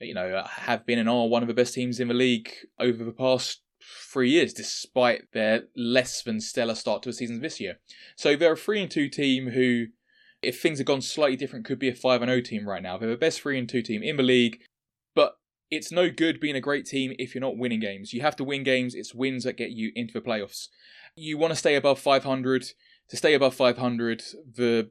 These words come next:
Browns have got to beat the Cardinals this weekend. Can they? I think they absolutely can. I think that the Cardinals, they've made a great start. They've been playing well,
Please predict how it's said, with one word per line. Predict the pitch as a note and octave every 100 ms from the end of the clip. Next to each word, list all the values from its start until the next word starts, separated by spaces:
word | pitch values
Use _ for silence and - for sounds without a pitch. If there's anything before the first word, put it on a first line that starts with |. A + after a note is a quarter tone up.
| _
Browns | B2 A#2 A2+ A2
have | -
got | B2
to | A#2+
beat | - A2 - A2
the | G#2+ G2+
Cardinals | A#2+ G#2+ G#2 G#2 -
this | A2 -
weekend. | A2 A2 F2+ - - - -
Can | D3 D3
they? | D#3 -
I |
think | B2 C3
they | A#2 -
absolutely | A#2+ - A#2+ G#2+
can. | F2+ G2+ F#2 - _ - _ A#2
I |
think | D3 C3+
that |
the | A#2
Cardinals, | - D3+ D3 C#3+ B2+ - _ C3
they've | C3 A#2
made | B2 C#3
a | B2+
great | C3 C#3
start. | - C#3+ D#3+ C3+
They've | B2 A2+
been | - A2
playing | - C#3 C#3 C3
well, | C#3 D3+